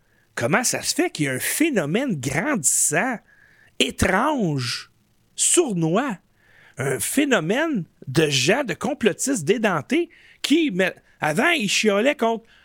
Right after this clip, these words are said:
les mesures sanitaires. Maintenant, ils chialent contre les drag queens. Coudon, euh,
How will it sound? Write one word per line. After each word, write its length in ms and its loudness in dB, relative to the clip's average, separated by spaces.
les 160 2
mesures 380 2
sanitaires. 360 0
Maintenant, 280 -2
ils 140 0
chialent 320 0
contre 240 -2
les 100 -2
drag 240 2
queens. 240 -2
Coudon, 400 -2
euh, 320 -4